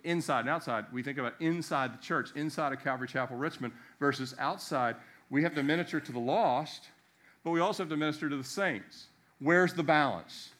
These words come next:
The Holy Spirit gives us that balance. 'Cause a lot of times, it will change. Did you know it can change in seasons? Slightly. There'll be slight deviations where the Holy Spirit says, "I want you to put an emphasis here,"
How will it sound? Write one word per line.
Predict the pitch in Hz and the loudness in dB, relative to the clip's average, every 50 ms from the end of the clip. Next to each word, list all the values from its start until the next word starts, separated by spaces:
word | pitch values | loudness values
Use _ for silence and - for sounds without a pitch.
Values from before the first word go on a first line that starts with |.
| _ _ - _ - | _ _ -18 _ -4
The | 170 | -2
Holy | 156 151 147 139 | 0 0 0 -2
Spirit | - - - 160 135 104 | -4 -4 -4 -4 -4 -2
gives | 113 110 92 | -4 -6 -6
us | 98 87 | -8 -12
that | - 87 78 - | -12 -12 -12 -10
balance. | 90 78 - - - _ _ - - - _ _ _ _ _ _ _ - | -12 -12 -14 -14 -20 _ _ -20 -20 -20 _ _ _ _ _ _ _ -4
'Cause | - 156 | -2 -2
a | 139 | 0
lot | 165 226 233 | 0 0 0
of | - | 2
times, | 180 147 135 131 131 - - - - - _ - - | 2 2 2 2 -2 -8 -16 -20 -20 -20 _ -14 -4
it | - 185 190 - | -2 -2 -2 0
will | 165 156 185 185 175 | 0 2 2 2 2
change. | - - - - 190 202 214 233 214 190 175 156 143 - | 0 -4 -4 0 2 2 2 2 0 0 0 -2 -2 -4
Did | 135 131 | -6 -4
you | 175 247 | -2 0
know | 247 233 196 | 2 2 0
it | - | 0
can | - 156 151 | -2 -4 -2
change | - 170 170 175 170 160 | 0 0 2 2 2 0
in | 160 147 | -2 -2
seasons? | - - 156 165 151 180 196 190 - - - _ _ _ _ _ _ _ _ _ _ _ _ _ | 2 2 2 2 2 0 -2 -4 -6 -10 -18 _ _ _ _ _ _ _ _ _ _ _ _ _
Slightly. | - - - 165 156 156 156 170 175 180 180 214 185 - - - | -16 -10 -2 4 6 6 6 6 4 2 2 2 0 -4 -12 -6
There'll | - 156 156 | -4 -2 0
be | 151 151 | 0 0
slight | - - 156 156 156 | 0 2 0 0 2
deviations | 139 156 165 151 147 143 135 147 156 151 170 156 | 2 0 0 0 2 2 2 2 0 0 -2 -4
where | 131 143 | -2 -2
the | 135 123 | -2 0
Holy | 147 - | 0 -2
Spirit | - - 160 147 - | -2 -2 -4 -6 -2
says, | - 147 135 - - - - - - | -2 -4 -4 -4 -12 -20 -18 -8 -2
"I | 131 139 | 0 2
want | 147 165 156 - | 2 2 0 0
you | 151 | -4
to | - | -4
put | 165 151 | -2 -2
an | 147 - - | -2 -2 -2
emphasis | 160 175 202 175 180 156 - 165 151 - | -4 -4 -2 -2 -4 -4 -4 -4 -4 -2
here," | 190 196 196 208 202 196 202 | -2 0 2 0 0 -2 -6